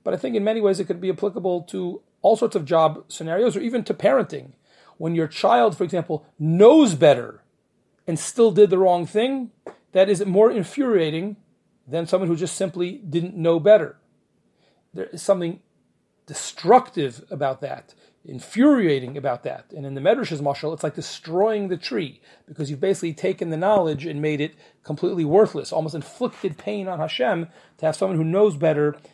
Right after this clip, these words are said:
and then doesn't do this. Uh, the Medrash actually concludes by comparing this, uh, to a pasuk in Yeshaya in Perek Chavav, which says, "Yuchan Rasha Bal Lamad Tzedek,"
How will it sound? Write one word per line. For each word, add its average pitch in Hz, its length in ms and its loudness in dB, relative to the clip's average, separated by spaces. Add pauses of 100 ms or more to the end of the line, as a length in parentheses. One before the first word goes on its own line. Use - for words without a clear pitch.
(220)
and 156 160 -4
then 160 300 0
doesn't 156 420 -4
do 156 140 -2
this. - 320 -10 (360)
Uh, 143 160 -6
the 160 120 -2
Medrash 196 340 2
actually 170 520 -2 (200)
concludes 180 640 -4 (260)
by 151 180 0
comparing 180 520 -2
this, 165 300 -4 (260)
uh, 123 140 -12
to 165 280 -4
a 147 200 -2
pasuk 190 400 -2
in 160 160 -8
Yeshaya 190 420 0
in 160 60 0
Perek 165 200 -2
Chavav, 165 420 4
which 147 160 -6
says, 139 180 -6
"Yuchan 190 380 -4
Rasha 160 600 2
Bal 175 380 2
Lamad 165 360 0
Tzedek," - 420 -6